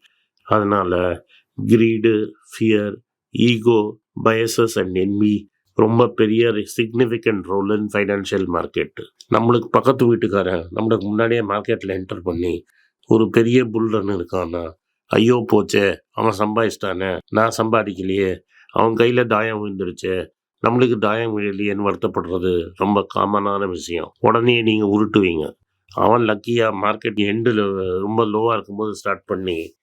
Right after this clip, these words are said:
இன்னைக்கு பீக்ல உங்கள்ட்ட கெக்கே சொல்லிட்டு இருப்பான். அவனை பார்த்து காப்பி அடிக்கிறதுக்கு நம்ம நாலேஜ் இல்லாம மார்க்கெட் ஹைல தாயம் விழுன்னு பார்த்தோம்னா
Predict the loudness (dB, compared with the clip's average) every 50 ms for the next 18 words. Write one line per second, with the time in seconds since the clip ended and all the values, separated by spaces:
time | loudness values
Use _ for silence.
0 | _ _ _ _ _ 2 4 4 2 0 -4 -4 -2 -2 -2 0 2 2 2 2
1 | 0 0 -2 0 -2 -2 -2 -4 -6 -4 -4 -6 -8 -4 -2 -4 -4 -2 -6 -6
2 | -6 -6 -6 -8 -12 -16 -14 _ -12 -14 -14 _ _ _ _ _ _ _ _ _
3 | _ 2 2 4 4 2 2 2 2 2 4 2 2 2 2 2 2 0 0 0
4 | 0 -2 -4 -4 -4 -4 -4 -2 -2 -2 -2 -2 -4 -8 _ _ _ _ _ _
5 | 2 2 4 4 4 4 2 4 4 2 2 0 0 -2 -2 -2 -2 -2 -2 -2
6 | -2 -4 -4 -6 -8 -10 -4 0 2 2 2 2 2 0 0 2 0 2 2 2
7 | 2 2 0 0 0 0 0 2 0 0 -2 -2 -4 -6 -6 -8 -8 -6 -6 -6
8 | -6 -4 -4 -4 -4 -4 -6 -6 -6 -6